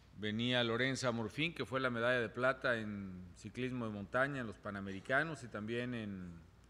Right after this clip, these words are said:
en, tanto en Río de Janeiro como en Guadalajara. Venían otros, eh, campeones, eh, que nos acompañaron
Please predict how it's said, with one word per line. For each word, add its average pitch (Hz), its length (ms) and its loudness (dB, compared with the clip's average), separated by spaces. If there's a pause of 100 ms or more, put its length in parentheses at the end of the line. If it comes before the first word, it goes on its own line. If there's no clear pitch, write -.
(220)
en, 90 460 -10
tanto 104 260 -4
en 104 80 -2
Río 135 140 2
de 139 80 2
Janeiro 117 360 2
como 101 200 -4
en 95 80 -4
Guadalajara. 98 800 4 (960)
Venían 151 420 8
otros, 156 520 6
eh, 110 260 6
campeones, 143 840 4 (760)
eh, 107 300 4
que 117 120 2
nos 110 160 2
acompañaron 135 720 10